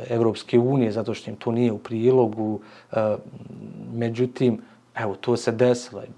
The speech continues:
Pročitao sam na, u El Paisu, e, jedan, jedan članak o tome, e, gdje im je, gdje oni, iako nikad Velika Britanija nije bila dijelom Schengena, Gibraltar, na primjer, zbog, e, svoje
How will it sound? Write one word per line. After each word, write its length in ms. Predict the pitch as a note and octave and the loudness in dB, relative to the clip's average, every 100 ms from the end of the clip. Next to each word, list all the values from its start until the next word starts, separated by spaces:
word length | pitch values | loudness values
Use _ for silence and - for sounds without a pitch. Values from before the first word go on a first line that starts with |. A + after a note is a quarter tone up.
| - _ | -20 _
Pročitao 360 | B2+ A#2+ - A2 | -2 0 -2 -2
sam 180 | A#2 | -2
na, 160 | A2+ G#2+ | -2 -2
u 420 | A2+ A2 A2+ A2+ A#2+ | -4 -4 -4 2 4
El 140 | B2 | 2
Paisu, 560 | - A#2+ A#2+ - - A2+ | 2 0 0 -4 -12 -14
e, 480 | G#2+ G2+ G#2 A#2+ | -12 -10 -12 -8
jedan, 260 | A2+ G#2+ G2+ - | -6 -4 -6 -6
jedan 260 | A2+ A2 | -6 -4
članak 420 | G#2 A#2 A#2+ A2 G#2 | -2 0 0 -2 -6
o 40 | |
tome, 400 | - B2+ C#3 A2+ - - - - | -2 0 0 -2 -4 -16 -20 -6
e, 260 | A2+ A2 G#2+ G2 - - B2 | 0 2 2 -2 -14 -16 -12
gdje 420 | A2 A2 A#2 A2+ | -8 -8 -4 0
im 100 | A2+ | 2
je, 220 | A2 G#2+ - G#2+ - - - E3 | 2 0 -2 -8 -12 -16 -16 -10
gdje 240 | A#2+ A#2 | 0 2
oni, 200 | C3 C3 | 2 4
iako 300 | C3 B2 C3 | 4 2 0
nikad 400 | C3+ - B2 - - - C3+ | -2 0 -2 -2 -16 -6 -2
Velika 300 | C3 B2+ A#2 | 0 0 0
Britanija 460 | A#2+ B2+ C3 B2 | -2 -4 -2 0
nije 160 | B2+ B2+ | 2 2
bila 240 | B2+ C3 | 4 2
dijelom 340 | A2+ B2+ B2+ A2 | 2 2 0 -2
Schengena, 500 | - C3+ B2+ G#2 - - - - | -2 0 2 0 -2 -16 -20 -10
Gibraltar, 560 | A#2 C#3 B2 A2+ - G#2 | -2 2 2 2 0 -2
na 80 | G#2 | -4
primjer, 440 | B2+ B2+ A#2 A#2 A#2+ | -4 -2 -2 -2 -4
zbog, 400 | G#2+ G#2+ G#2 - A2+ | -4 -2 -4 -6 -10
e, 200 | - - | -10 -12
svoje 480 | - - D3+ - | -4 2 2 2